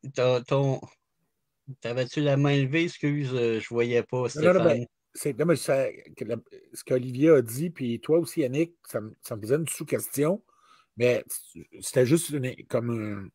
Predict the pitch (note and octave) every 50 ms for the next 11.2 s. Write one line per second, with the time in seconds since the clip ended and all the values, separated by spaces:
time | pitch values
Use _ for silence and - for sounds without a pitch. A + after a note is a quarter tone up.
0 | _ _ _ _ - G2 F#2+ - C3+ G#2 A2+ B2 A#2+ A#2 A2 - - C3+ C#3 D#3+
1 | - _ _ - - - - - - _ _ _ - B2+ - - E3 C#3+ - E3+
2 | E3 D#3 D3 D3+ C#3 C3 C#3 D#3 E3+ F#3 F#3+ G#3 G#3 F3+ - _ _ - D3+ C#3+
3 | C3 C3+ C3 B2 C3 D3+ D#3+ F3+ G3+ G3+ F#3 - - B2+ C3+ C3+ C3 B2 A#2+ C#3
4 | D#3 D#3 C3+ C3+ B2+ C3+ C3 B2+ B2 - - - B2 C3 C#3 D#3+ F3+ G3+ _ _
5 | _ _ _ _ _ _ - G2 F#2+ G2 A2+ C3 C3+ C3+ - - _ _ _ _
6 | _ _ _ _ _ _ _ _ _ _ _ _ - C#3+ D3+ F3+ G#3 G#3 F#3+ F3
7 | - - E3+ E3 C#3+ D3 D3 B2+ A#2 C3 D3+ D#3 C#3+ B2 A#2+ A#2 A2 - - A2
8 | A2+ A2+ A2 G#2 - _ D#2+ G#2 - - - G3 G3 - - D#3 - - F3+ F#3+
9 | F3 C#3+ C3 A#2+ G#2 - - - A#2+ G#2+ A#2 A#2 A#2+ A#2+ C3 C3 C3 C3 B2+ A#2
10 | F#2+ A2 D3 E3 F3 F#3 - - _ _ _ _ _ _ _ _ _ _ - D#3+
11 | D#3+ D#3+ D3+